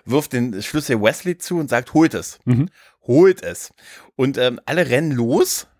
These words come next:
Speaker 1: <laughs> um ein Auto zu holen. Weißt du? Das ist so, das ist, findest du das nicht ein bisschen overstuffed?
Speaker 2: Ach so.
Speaker 1: Ja? Und mein, weil, weil sie alle,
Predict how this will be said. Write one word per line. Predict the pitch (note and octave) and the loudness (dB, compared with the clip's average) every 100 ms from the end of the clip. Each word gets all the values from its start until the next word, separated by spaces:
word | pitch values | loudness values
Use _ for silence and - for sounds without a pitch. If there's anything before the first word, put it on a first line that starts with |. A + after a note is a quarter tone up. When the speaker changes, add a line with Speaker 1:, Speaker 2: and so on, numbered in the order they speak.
| _ | _
Speaker 1:
<laughs> | - - - - - - | -20 -20 -20 -20 -20 -12
um | C#3 | -4
ein | B2 E3+ | -2 0
Auto | D#3 F3+ C#3+ | 2 2 0
zu | - G#2 | -6 -4
holen. | G2+ A2+ F#3+ - _ | 0 0 -2 -6 _
Weißt | A#2 C3 G3 | -2 0 2
du? | G3 - _ - - - - - | 0 -2 _ -20 -20 -18 -8 -2
Das | A2 D3 | 0 0
ist | - G3 - | -2 -2 0
so, | A4 B4+ - _ - | -2 -2 -6 _ -10
das | A#4+ | -8
ist, | - - - _ - - - - | -10 -14 -16 _ -20 -20 -20 -18
findest | - A#2+ C3+ | -10 -8 -6
du | |
das | B2 | -2
nicht | C#3+ | -2
ein | C#3+ | -2
bisschen | D3+ C#3+ | -4 -6
overstuffed? | D#3 C3+ G#2 G#2+ F#2+ - - - _ _ - | -4 -2 -2 -4 -6 -8 -20 -20 _ _ -6
Speaker 2:
Ach | - | 0
so. | D#3+ A#3+ | 2 2
Speaker 1:
Ja? | D#2+ - - | 0 -4 -6
Und | |
mein, | B2 C#3+ D#3 - - | 0 0 -2 -12 -2
weil, | B2+ C3 | 0 2
weil | B2+ | 0
sie | C3+ | -2
alle, | C#3+ E3+ | 2 0